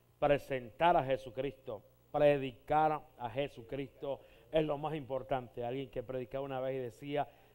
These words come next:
"Eso no son santos porque los santos no se queman y eso se quema. Santo soy yo." Y entonces la gente dirá, "Mamá, que me habla de si es verdad que los santos no se queman."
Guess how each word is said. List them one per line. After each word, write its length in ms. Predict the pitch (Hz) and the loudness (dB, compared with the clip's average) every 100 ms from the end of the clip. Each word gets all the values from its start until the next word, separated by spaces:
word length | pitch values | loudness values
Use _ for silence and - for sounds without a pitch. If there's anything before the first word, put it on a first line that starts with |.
| _ - | _ -2
"Eso 280 | 165 - | 0 0
no 80 | 165 | -8
son 180 | 147 156 | -8 -10
santos 520 | - 170 170 151 147 123 | -2 -2 -2 -6 -12 -10
porque 500 | 135 131 135 123 117 _ _ _ - _ | -10 -8 -6 -6 -8 _ _ _ -20 _
los 220 | 135 139 - | -8 -8 0
santos 400 | 156 156 - 156 | -2 0 -8 -8
no 100 | 151 | -6
se 180 | 156 | -8
queman 380 | - 165 165 151 | -2 -2 -2 -4
y 60 | 147 | -8
eso 180 | 143 139 | -10 -12
se 160 | 147 | -10
quema. 360 | - 160 139 120 | -6 -4 -4 -4
Santo 440 | - 185 190 202 | 0 0 0 -6
soy 200 | - 190 | -6 -8
yo." 260 | 175 180 - - _ _ _ _ _ _ _ _ - | -2 -4 -4 -18 _ _ _ _ _ _ _ _ -10
Y 120 | 135 | -8
entonces 440 | 123 135 127 143 | -8 -8 -6 -2
la 140 | 139 135 | -2 -2
gente 220 | 131 135 | -6 -6
dirá, 180 | 139 135 | -4 -6
"Mamá, 280 | 135 147 | -6 -8
que 120 | 139 139 | -6 -10
me 80 | |
habla 220 | 135 135 135 | -6 -6 -4
de 200 | 131 120 | -6 -8
si 160 | 139 | -8
es 80 | 127 | -6
verdad 320 | 135 123 123 | -4 -4 -6
que 140 | 120 131 | -6 -8
los 140 | 123 | -4
santos 320 | 127 120 131 | -4 -4 -8
no 80 | 131 | -8
se 180 | 127 123 | -6 -6
queman." 340 | 117 113 117 | -6 -8 -10